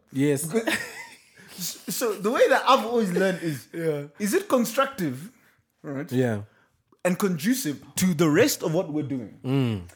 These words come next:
Speaker 1: Yeah,
Speaker 2: So
Speaker 1: how is that gonna help? You're right.
Speaker 2: Because you know that you made a mistake.
Speaker 1: Yeah, yeah, yeah.
Speaker 2: So do I, and 'cause, bro, one thing I know about myself is I'm a dick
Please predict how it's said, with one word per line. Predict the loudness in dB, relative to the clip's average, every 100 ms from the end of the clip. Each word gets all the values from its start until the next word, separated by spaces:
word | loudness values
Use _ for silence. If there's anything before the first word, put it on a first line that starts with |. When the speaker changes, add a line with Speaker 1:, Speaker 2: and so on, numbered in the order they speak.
| _ -20 -20 -8
Speaker 1:
Yeah, | 4 4
Speaker 2:
So | 8
Speaker 1:
how | 6
is | 6
that | 2
gonna | 0 2
help? | 2 0 -8 -20 _ _ _ _
You're | -4
right. | -2 -2 -4 -16 _ -8
Speaker 2:
Because | -2 0 -2
you | -2
know | 2
that | 2 2
you | -2
made | -4
a |
mistake. | -6 -4
Speaker 1:
Yeah, | -2
yeah, | -2
yeah. | -4 -6 -8 -8
Speaker 2:
So | -2
do | 2
I, | 2 2 -2 -4
and | -2 -2
'cause, | -2 -8
bro, | -4 -2 -2 -8 -18 -4
one | 2 2
thing | 4
I | 2
know | 2
about | 0 -2
myself | -4 -2
is | 0
I'm | 0
a |
dick | -2 -4 -4 -6